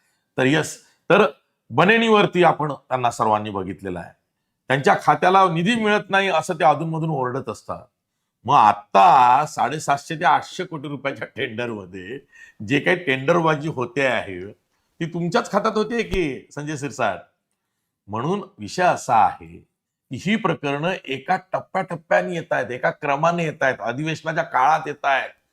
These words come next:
आणि काल परवा तर तुमचं आणखीन एक विधान व्हायरल झालंय. तुम्ही म्हणाले, "काय काळजी करू नका, आणखीन एक बॅग तुम्हाला पाठवून देऊ." "आम्ही नाही बॅग पाठवतो, कोण पाठवू?" म्हणले. म्हणजे याचा अर्थ तुमच्याकडे किती बॅगा आहेत? एक बॅग दिसली महाराष्ट्राला, खोक्याचं दर्शन झालं,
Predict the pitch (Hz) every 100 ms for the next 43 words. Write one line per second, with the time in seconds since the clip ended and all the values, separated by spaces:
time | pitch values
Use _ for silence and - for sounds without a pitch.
0 | _ _ - 190 - 147 170 190 196 196
1 | 196 202 185 196 180 160 226 190 196 202
2 | 196 185 190 185 175 170 170 - _ _
3 | _ _ 175 190 185 185 185 185 185 -
4 | - _ - 190 214 185 170 165 175 175
5 | 180 170 165 196 175 156 170 - 160 165
6 | 160 143 156 156 123 143 175 175 165 156
7 | 143 147 139 131 135 120 101 110 101 95
8 | 92 _ _ 95 110 127 - 147 131 170
9 | 151 123 147 147 175 165 151 220 214 214
10 | 202 156 - _ _ _ _ - 143 175
11 | 151 202 180 220 262 262 226 190 - 139
12 | 107 _ _ _ _ _ _ _ 147 151
13 | 175 190 202 175 220 214 240 175